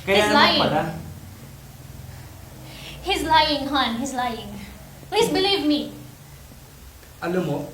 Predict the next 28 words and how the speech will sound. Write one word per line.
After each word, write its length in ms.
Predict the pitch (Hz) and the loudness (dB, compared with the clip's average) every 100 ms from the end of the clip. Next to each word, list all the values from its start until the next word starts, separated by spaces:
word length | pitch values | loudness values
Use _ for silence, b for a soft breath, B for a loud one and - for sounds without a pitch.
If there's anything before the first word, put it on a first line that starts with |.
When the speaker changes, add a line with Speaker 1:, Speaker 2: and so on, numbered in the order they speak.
| - | -10
Speaker 3:
inutusan 480 | 165 165 165 165 170 | -4 -2 -2 -4 -4
ako 240 | 160 165 | -4 -4
ni 80 | 160 | -6
sir 160 | - 151 | -4 -6
dito 320 | 147 143 139 135 - - | -6 -8 -8 -12 -16 -14
para 240 | - 147 139 | -6 -4 -2
malaman 320 | 147 143 143 | 0 0 -2
niyang 240 | 143 143 | -2 -2
baho 320 | 131 131 - 147 143 | -2 -4 -6 -8 -6
mo. 80 | 143 139 - - - - - - | -8 -12 -16 -20 -20 -20 -20 -10
Hindi 80 | 147 | -6
mo 100 | 175 | -4
ba 160 | 156 151 | -2 -2
alam 160 | 156 143 | -4 -6
yun? 220 | 127 139 - - - - - - - - - - - - B - | -6 -8 -12 -16 -18 -20 -20 -20 -20 -20 -20 -20 -20 -20 B -2
Speaker 1:
Hindi 240 | 226 277 | 4 6
ako 160 | 262 262 | 4 4
tanga, 220 | 226 233 | 4 4
Natasha. 580 | 233 208 - 214 233 - B B B | 4 2 2 0 -2 -4 B B B
After 240 | 214 240 | 2 4
everything 400 | 233 233 226 226 | 4 4 4 2
I 160 | 202 196 | 2 2
did 160 | 226 | 2
for 80 | 220 | 2
this 220 | 190 - 190 | 0 0 0
relationship? 640 | 180 165 165 147 254 - - - - - - - - - - B B B B - - - - - - - - - | 2 2 2 0 0 -2 -6 -14 -18 -20 -20 -20 -20 -20 -20 B B B B -20 -20 -20 -20 -20 -20 -20 -20 -16
Speaker 2:
No, 240 | - 370 381 | 0 6 6
hon. 560 | - 294 254 233 - | 6 2 2 -2 -6